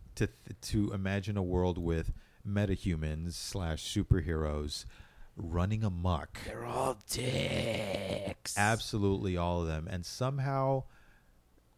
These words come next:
Speaker 1: while they're all dicks, they've given them all a certain amount of dimension. Um, they're a little twisted,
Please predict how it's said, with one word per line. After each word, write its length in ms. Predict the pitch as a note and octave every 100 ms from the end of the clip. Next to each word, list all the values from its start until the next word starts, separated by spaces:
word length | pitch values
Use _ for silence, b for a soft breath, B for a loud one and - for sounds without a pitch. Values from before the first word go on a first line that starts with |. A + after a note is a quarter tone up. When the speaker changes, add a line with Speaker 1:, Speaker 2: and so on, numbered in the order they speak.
| _ _ - -
Speaker 1:
while 320 | - A2 A2+ G#2+
they're 180 | A2
all 240 | A#2 B2 C3+
dicks, 680 | F#2 G#2+ B2 - - - - b b b -
they've 420 | F2+ A#2 A#2 G#2
given 320 | F#2 B2 D3 C#3+
them 160 | C#3
all 460 | B2 A2+ A2 A2 G#2+
a 40 | G2+
certain 360 | - A2 A2
amount 420 | G2+ F#2 F2+ F2+ -
of 520 | - F2 E2 D#2 D#2+
dimension. 880 | F2 E2 E2 E2+ - A2 G#2 G2+ G2 b b b _ -
Um, 540 | F#2 F2+ F2 E2+ E2+ E2 _ _ _ -
they're 240 | F#2+ A2
a 40 | G#2
little 240 | G#2 C3
twisted, 800 | B2 - A#2 - A2+ G#2 G2+ F#2+